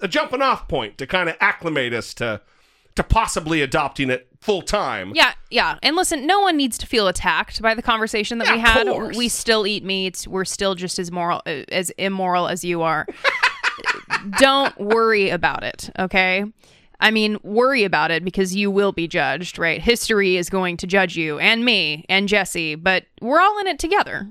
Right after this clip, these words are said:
Speaker 1: Yeah, I'll be
Speaker 2: right?
Speaker 1: long dead by the time I'm judged for eating meat
Speaker 2: Yeah.
Speaker 1: by anybody that I care is judging me.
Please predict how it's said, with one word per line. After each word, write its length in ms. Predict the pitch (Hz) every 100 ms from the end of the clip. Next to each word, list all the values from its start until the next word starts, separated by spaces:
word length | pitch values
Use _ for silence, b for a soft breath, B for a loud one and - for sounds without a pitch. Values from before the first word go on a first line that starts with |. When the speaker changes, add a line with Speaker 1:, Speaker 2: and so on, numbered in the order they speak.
| -
Speaker 1:
Yeah, 100 | 294
I'll 160 | 302 -
be 80 | 240
Speaker 2:
right? 80 | 226
Speaker 1:
long 260 | 208 202
dead 260 | 151 156 139
by 120 | 135
the 80 | 131
time 260 | 147 127 117
I'm 160 | 113
judged 320 | 104 110 104
for 100 | -
eating 300 | 110 117 85
meat 360 | 98 92 69 -
Speaker 2:
Yeah. 200 | 214 196
Speaker 1:
by 100 | 233
anybody 400 | 226 202 180 156
that 100 | 131
I 80 | 117
care 420 | - 190 143 101
is 160 | 107 -
judging 380 | 175 139 80
me. 80 | -